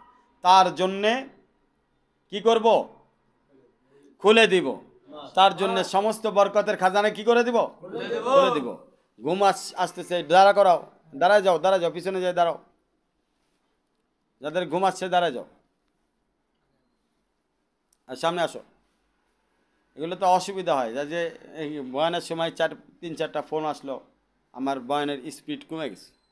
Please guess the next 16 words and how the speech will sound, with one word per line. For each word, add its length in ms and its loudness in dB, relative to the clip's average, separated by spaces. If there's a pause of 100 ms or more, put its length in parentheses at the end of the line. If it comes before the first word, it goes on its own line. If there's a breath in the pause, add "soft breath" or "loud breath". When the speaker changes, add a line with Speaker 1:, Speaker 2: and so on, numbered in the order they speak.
(1080)
Speaker 1:
এর 80 -6
মধ্যে 280 -8
যদি 220 -10
তোমরাও 400 -2
ঘুমাও, 460 0 (600)
আবার 200 -4
আসা 280 -4
যাওয়া 220 0
করো, 240 -10
তাহলে 280 -8
তো 100 -8
আমার 240 -4 (120)
স্পিড 280 -12
আরও 180 -4
কমে 220 -12
যাবে। 200 -14